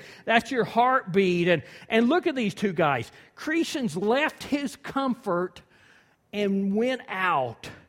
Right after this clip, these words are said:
Titus, once again, had been a faithful man, and now he once again, after Crete, he,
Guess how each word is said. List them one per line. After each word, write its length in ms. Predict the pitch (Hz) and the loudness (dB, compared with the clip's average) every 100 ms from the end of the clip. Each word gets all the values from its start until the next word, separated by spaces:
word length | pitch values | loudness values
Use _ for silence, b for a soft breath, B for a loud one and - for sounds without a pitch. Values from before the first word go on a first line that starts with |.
| B B B B | B B B B
Titus, 540 | - 254 262 254 208 - | 0 2 4 6 4 2
once 380 | 185 233 262 - | 0 2 0 -2
again, 400 | 214 220 214 160 | -2 0 0 2
had 280 | 196 151 | 2 0
been 240 | 135 233 277 | 2 4 4
a 80 | 214 | -4
faithful 540 | - 196 185 - 196 | -2 0 0 -2 -8
man, 460 | 180 180 190 208 208 | -4 -4 -2 -2 0
and 100 | 190 | 0
now 220 | 214 220 | 0 0
he 120 | 214 | -2
once 380 | 190 214 254 - | 0 0 0 -2
again, 540 | 226 151 214 254 226 | -6 -2 0 2 2
after 420 | 175 190 226 - | 4 2 2 -4
Crete, 400 | 208 - 254 233 | -12 -8 -4 -2
he, 220 | 202 208 | -2 -4